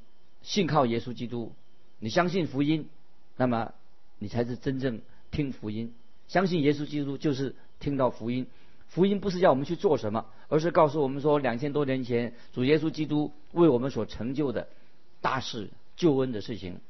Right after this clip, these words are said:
在罗马书第十章十七节，可见信道是从听道来的，听道是从基督的话来的。注意这个经文很重要，罗马书第十章十七节，可见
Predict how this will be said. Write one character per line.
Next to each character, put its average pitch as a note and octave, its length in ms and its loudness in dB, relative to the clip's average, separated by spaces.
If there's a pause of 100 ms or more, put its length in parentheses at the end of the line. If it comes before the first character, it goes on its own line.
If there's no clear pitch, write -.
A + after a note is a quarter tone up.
(560)
在 C3 100 2
罗 B2+ 160 8
马 G#2 160 2
书 A#2 320 -4
第 C3 100 -6
十 C3+ 200 -2
章 D3 200 4
十 B2 140 -6
七 E3 220 -4
节， A2+ 340 0 (800)
可 C#3 160 6
见 E3 340 8 (280)
信 F#3 300 2
道 D#3 340 8 (300)
是 C#3 160 -2
从 A#2+ 240 0
听 C3 200 -4
道 A#2 160 2
来 F2+ 200 -2
的， F#2+ 160 -2 (340)
听 G#3+ 300 4
道 E3 300 8 (420)
是 C3 160 -6
从 A#2+ 280 0
基 C3+ 220 -4
督 C3 220 -2
的 A2 120 0
话 A2 400 2
来 E2 220 -4
的。 A#2 240 -2
注 A#2+ 160 -4
意 G#2+ 80 -4
这 G#2+ 100 -6
个 G#2+ 120 -2
经 A2 200 -6
文 G2+ 140 -2
很 F#2 140 -8
重 A2 160 -2
要， G#2+ 80 0
罗 A2+ 120 0
马 G#2 140 -2
书 A#2 400 -4 (220)
第 B2+ 100 -4
十 A2+ 160 -6
章 A#2+ 140 0
十 A#2 160 -12
七 B2+ 160 -6
节， A#2 100 0
可 B2 180 2
见 D3+ 240 4